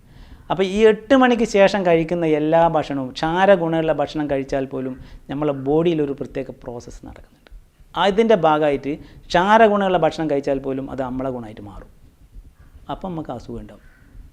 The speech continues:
ആദ്യം നമ്മൾ എന്താ ചെയ്യേണ്ടത്? എട്ട് മണീൻ്റെ മുന്നേ ഭക്ഷണം കഴിക്കാനുള്ളതും പത്ത് മണീൻ്റെ മുന്നേ ഉറങ്ങാനുള്ള സംവിധാനം ഉണ്ടാക്കുക. ഈ ഉദിക്കുന്നതിൻ്റെ മുന്നേ എണീക്കാനുള്ള സംവിധാനം ഉണ്ടാക്കുക. അത്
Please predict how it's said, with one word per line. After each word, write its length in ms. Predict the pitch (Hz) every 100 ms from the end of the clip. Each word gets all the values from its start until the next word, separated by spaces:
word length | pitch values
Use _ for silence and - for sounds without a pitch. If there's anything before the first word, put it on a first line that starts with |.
| -
ആദ്യം 480 | 139 180 202 208 214 175
നമ്മൾ 180 | 170 156
എന്താ 140 | 151 143
ചെയ്യേണ്ടത്? 340 | 139 139 127 123 123 - - _ 127
എട്ട് 200 | 123 170 147
മണീൻ്റെ 280 | 135 127 123
മുന്നേ 180 | 123 117
ഭക്ഷണം 260 | 120 - 139 127
കഴിക്കാനുള്ളതും 560 | 117 120 113 113 131 -
പത്ത് 280 | 135 - - 151
മണീൻ്റെ 260 | 131 120
മുന്നേ 260 | 117 110 117 123
ഉറങ്ങാനുള്ള 460 | 120 123 131 117 113
സംവിധാനം 460 | 117 104 110 98
ഉണ്ടാക്കുക. 260 | - - - - - - - - - - - - _ - - 160
ഈ 20 | 180 - - 170
ഉദിക്കുന്നതിൻ്റെ 520 | 175 190 214 196 175 160
മുന്നേ 160 | 151 135
എണീക്കാനുള്ള 420 | 147 143 131 117 117
സംവിധാനം 340 | 110 101 113
ഉണ്ടാക്കുക. 240 | - _ - - -
അത് 100 | 151